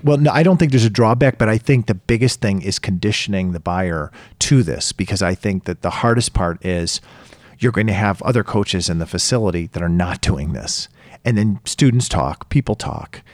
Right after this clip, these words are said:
and they're like, "Why, why, what's with the notebooks? What are you guys doing? This isn't science class. It's tennis.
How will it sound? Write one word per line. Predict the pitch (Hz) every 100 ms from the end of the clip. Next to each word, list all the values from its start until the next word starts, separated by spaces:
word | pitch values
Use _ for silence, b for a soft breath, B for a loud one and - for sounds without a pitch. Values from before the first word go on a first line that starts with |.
| b
and | 127
they're | 120 104
like, | 95 -
"Why, | - 117
why, | 180 92 98 -
what's | 117 160
with | 233 -
the |
notebooks? | 196 87 127 - - - - -
What |
are | 170
you |
guys | 240 240 -
doing? | - 98 160 104 - - b
This | 147
isn't | 254 269 214
science | - - 92 139 135 87
class. | - - 76 - 113 -
It's | 175 -
tennis. | - 156 208 - -